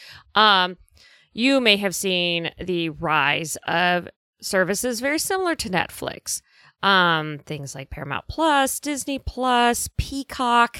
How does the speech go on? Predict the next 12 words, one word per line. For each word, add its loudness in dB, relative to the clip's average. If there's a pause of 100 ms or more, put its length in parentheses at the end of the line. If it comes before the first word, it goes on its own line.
(160)
et -10
cetera, 2
Amazon -10
Prime. -2 (680)
Now, 0 (320)
the -8
difference -2
is 0 (280)
when -6
you -2
watched 0
something -4